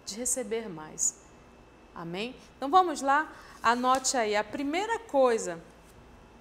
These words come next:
que nós, é, que nós devemos fazer pra aumentar a nossa capacidade, porque olha só o que diz aqui no final do versículo, né?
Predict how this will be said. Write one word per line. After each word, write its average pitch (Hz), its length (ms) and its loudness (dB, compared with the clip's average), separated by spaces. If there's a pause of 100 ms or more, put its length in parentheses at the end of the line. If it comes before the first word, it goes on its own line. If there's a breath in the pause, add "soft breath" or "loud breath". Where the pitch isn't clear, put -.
(300)
que 214 100 -4
nós, 196 720 4 (460 loud breath)
é, 175 520 -2 (200)
que 214 80 -6
nós 208 200 -4
devemos 220 540 -2
fazer 202 680 0 (1900)
pra 180 360 0
aumentar 254 520 2
a 302 60 0
nossa 262 280 -2
capacidade, 214 760 -2
porque 269 260 -4
olha 349 160 0
só - 180 2
o 254 60 -2
que 254 120 -6
diz 226 200 -2
aqui 226 180 -6
no 294 160 -4
final 269 420 0
do 208 80 -8
versículo, 196 640 0
né? 226 180 -4